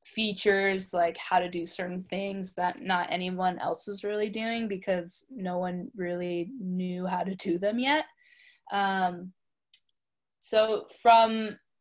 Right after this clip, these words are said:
from that first, like, if we talk about that first live stream, that was really, like, me testing what is possible as far as camera angles go. How can I make this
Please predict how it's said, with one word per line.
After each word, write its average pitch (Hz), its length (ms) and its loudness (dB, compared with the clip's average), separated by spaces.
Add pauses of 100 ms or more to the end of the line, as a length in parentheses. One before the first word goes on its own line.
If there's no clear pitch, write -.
(720)
from 233 180 4
that 226 180 4 (460)
first, 247 260 8 (180)
like, 208 120 6
if 208 120 2
we 240 80 -2
talk 233 180 8
about 247 140 6
that 233 220 6
first 202 260 2
live 180 200 6
stream, 185 500 -6 (200)
that 190 200 8
was 202 200 2
really, 196 240 2
like, 180 360 2 (100)
me 208 280 -2
testing 190 720 0 (480)
what 220 240 8
is 233 120 4
possible 185 880 6
as 180 160 -2
far 185 200 0
as - 160 -4
camera 214 380 0
angles 190 420 0
go. 180 500 4
How 190 180 2
can 202 160 -4
I 190 100 0
make 185 320 -4
this 180 300 -4